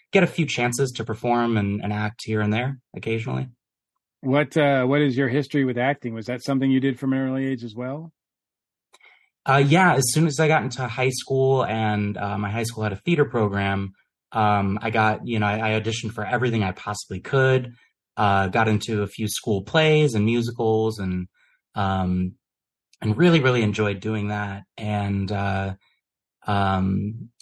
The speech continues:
Speaker 1: yeah, so, uh, the, the sketch show that I write for, uh, which I currently still do in the city, uh, New York City, um, it's, the nature of it is, uh, every month is a brand new show. It's a one hour show and it's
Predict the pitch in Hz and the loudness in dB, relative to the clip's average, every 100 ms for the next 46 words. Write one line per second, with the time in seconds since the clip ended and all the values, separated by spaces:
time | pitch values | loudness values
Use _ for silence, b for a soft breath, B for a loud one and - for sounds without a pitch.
0 | _ 127 156 147 - 127 117 110 110 113 | _ 0 4 4 2 0 0 2 0 0
1 | 117 120 127 120 113 - 190 - 175 143 | -2 0 0 0 -2 0 0 0 0 2
2 | 107 107 98 - - 101 98 98 107 101 | 2 0 -2 -6 -6 -4 -2 -4 -4 -2
3 | 107 110 117 120 156 147 147 131 135 117 | -2 0 -2 -2 -4 -4 -6 -6 -6 -4
4 | 120 120 107 101 - 113 107 110 b b | -2 0 -2 -4 -4 -4 -4 -8 b b
5 | _ 110 107 110 113 - 113 110 107 b | _ 0 4 4 2 -2 -2 -2 -4 b
6 | b b - 117 113 110 104 110 - - | b b -2 2 4 2 2 -2 -8 -4
7 | 131 120 - - 113 135 185 - 143 120 | -2 0 -4 -4 2 4 4 4 2 4
8 | 110 101 - 101 95 135 151 143 135 123 | 2 0 -4 -8 -4 0 4 4 2 -2
9 | 107 - 117 123 123 - 107 101 98 98 | -6 -4 -4 -2 -4 -4 -2 -2 -4 -8
10 | 107 107 117 113 110 - 101 101 101 - | -4 -2 0 0 0 -4 -4 -4 -6 -10
11 | B B - 110 104 - | B B -6 0 0 0